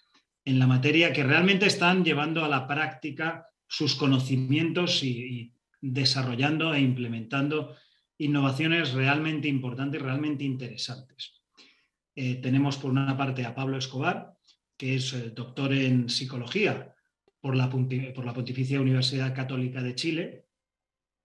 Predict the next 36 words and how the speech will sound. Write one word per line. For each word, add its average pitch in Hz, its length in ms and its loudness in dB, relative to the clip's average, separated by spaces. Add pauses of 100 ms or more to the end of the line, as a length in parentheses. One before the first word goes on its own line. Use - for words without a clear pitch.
(380)
y 135 140 -4
es, 131 300 0
eh, 131 360 -2
investigador 127 640 -4
asociado 143 760 -4 (460)
en 151 200 -2
el 165 180 4
Centro 151 320 0
de 151 80 2
Desarrollo 135 540 -2
de 135 120 -2
Tecnologías 127 640 -6
de 127 80 -4
la 117 60 -6
Inclusión 143 580 -6
de 117 100 -8
dicha 117 260 -6
universidad. 135 600 -2 (840)
Eh, 131 560 -4 (220)
y, 180 240 0
pues, 131 240 -2
una 151 160 2
persona 151 300 2
muy 151 180 2
interesada 143 680 0
en, 123 260 -4
en - 120 -18
conocer, 120 440 -8
pues, 131 220 -2
los 123 220 -2
procesos, 131 560 0
en 127 100 4
investigar 120 460 -2
los 151 140 0
procesos - 420 -6
cognitivos 147 920 -4